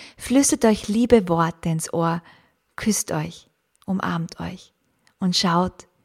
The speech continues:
wie dabei eure Herzen immer heller zu funkeln beginnen. Und nächste Woche treffen die vier Freunde übrigens das ungeschickte Walross. Ich freue mich schon,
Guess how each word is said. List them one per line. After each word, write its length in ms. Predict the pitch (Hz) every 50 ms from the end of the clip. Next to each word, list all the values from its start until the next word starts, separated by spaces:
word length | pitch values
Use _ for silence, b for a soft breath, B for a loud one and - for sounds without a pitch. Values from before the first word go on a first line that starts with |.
| _ _ _ _ _ _
wie 140 | - 180 180
dabei 400 | 180 175 - 156 156 160 160 -
eure 180 | 170 170 165
Herzen 680 | 156 156 165 170 165 175 - - - - - 175 165 - b b b b b b b b b b b
immer 240 | 214 208 208 214 202
heller 680 | 185 175 175 190 185 180 175 170 170 165 165 180 - _ _ _ -
zu 140 | - - 190
funkeln 540 | - - - 185 170 165 - - 156 160
beginnen. 560 | - - - - - - - - - 202 214 _ _ _ _ _ _ _ _ _ _ _ _ _ _ _ _ _ _ _ _ _ _ _ _ _ _ _ _ _ _ B B B B B B B B B
Und 180 | - 180 165 -
nächste 480 | 185 170 170 233 - - - 339 254 185
Woche 480 | 175 165 - - 160 160 160 170 175 _ _ b b b b b _ -
treffen 420 | - 175 170 190 208 - - 233 214
die 120 | 208 190
vier 240 | - - - 190 165
Freunde 520 | - - - - 156 156 165 170 - -
übrigens 640 | 156 160 - - 160 156 - 160 156 156 160 - - b b b b b b b b
das 200 | - 226 214 -
ungeschickte 840 | - - 208 185 175 170 160 156 - - 139 - - - - 180 165
Walross. 800 | 160 139 135 - - - - - - - - - - - - _ _ _ _ _ _ _ _ _ _ _ _ _
Ich 160 | - 170 - -
freue 180 | - 156 165
mich 160 | 180 185 -
schon, 220 | - 170 147 147